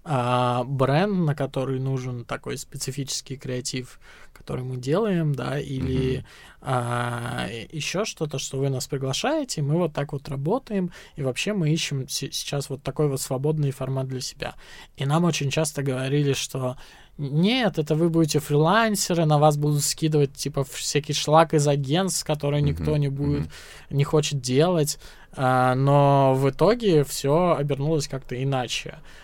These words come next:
Speaker 1: Да, то есть, э, во-, вот эти вот все пугалки, они не сработали, и у нас, э, классные проекты, которыми хочется заниматься, а, которые действительно интересные,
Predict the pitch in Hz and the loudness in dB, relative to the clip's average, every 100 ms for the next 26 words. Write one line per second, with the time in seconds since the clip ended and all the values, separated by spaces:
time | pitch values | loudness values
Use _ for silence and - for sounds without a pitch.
0 | - 139 127 131 127 117 - 143 135 131 | -10 -2 -2 0 -2 -2 -2 0 4 4
1 | 131 135 147 147 147 139 135 131 143 - | 2 0 2 2 2 0 -2 -2 -2 -2
2 | 143 139 214 254 240 240 - - - 139 | 0 2 2 0 -6 -6 -12 -20 -10 -4
3 | 131 135 135 - 131 135 214 - 160 139 | -2 0 -2 -2 -2 0 -2 0 2 2
4 | 131 127 131 135 - - 131 127 127 127 | 0 -2 0 0 -2 -6 -4 -4 -4 -4
5 | 151 147 135 139 131 139 208 320 180 147 | 2 2 2 -4 -6 -4 -4 -4 -6 -4
6 | 139 131 131 135 143 143 - 127 123 127 | -4 -4 -4 -4 -4 -4 -8 -8 -6 -6
7 | 127 151 - - 180 175 - - - 139 | -2 -2 -2 -6 -6 -6 -14 -18 -10 -4
8 | 123 117 135 131 131 127 123 - 135 127 | -4 -2 -2 0 0 -2 -4 -4 -6 -4
9 | 127 123 123 135 131 202 - 185 156 | -6 -4 -4 -4 -2 0 0 -2 0